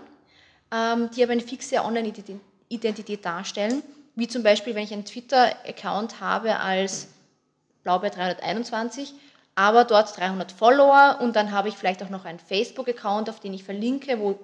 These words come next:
jetzt nicht mein Klarname ist, oder ich habe eine Webseite, wo ich ihn verlinke, aber ich bin schon physisch präsenter und ich habe zum Beispiel dreihunderteinundzwanzig Follower, die womöglich sehen, was ich im Standard poste, und wenn ich einen Unsinn poste, sagen die, „Na, dem will ich jetzt nicht mehr folgen.“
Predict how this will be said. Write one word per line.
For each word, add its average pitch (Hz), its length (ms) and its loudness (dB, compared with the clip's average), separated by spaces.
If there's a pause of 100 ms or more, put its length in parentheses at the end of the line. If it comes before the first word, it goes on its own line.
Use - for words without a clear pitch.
jetzt 214 200 -10
nicht 269 180 -10
mein 254 100 -2
Klarname 214 500 -2
ist, 226 280 -8 (440)
oder 226 200 8
ich 226 80 -2
habe 220 100 -6
eine 202 140 -6
Webseite, 233 420 0
wo 233 60 2
ich 226 100 -4
ihn 240 80 -8
verlinke, 233 340 -4
aber 214 240 0
ich - 180 -16
bin 277 280 -2
schon 262 440 -4 (360)
physisch 269 360 -6
präsenter 226 680 -8 (300)
und 254 100 -6
ich 247 80 -4
habe 262 100 0
zum 262 120 -4
Beispiel 247 180 -4
dreihunderteinundzwanzig 220 880 -6
Follower, 233 480 -4 (540)
die 240 160 0
womöglich 226 360 -2
sehen, 220 180 -6
was 208 140 -10
ich - 80 -16
im 214 80 -8
Standard 190 400 -12
poste, 226 380 -12
und 233 120 -8
wenn 208 100 -10
ich 202 100 -14
einen 202 80 -18
Unsinn 254 360 -6
poste, 233 360 -4
sagen 214 320 -10
die, 214 180 -6 (240)
„Na, 196 80 -6
dem 214 140 0
will 220 100 0
ich 214 60 -2
jetzt 220 140 -2
nicht 226 140 -10
mehr 208 100 -4
folgen.“ 175 420 -12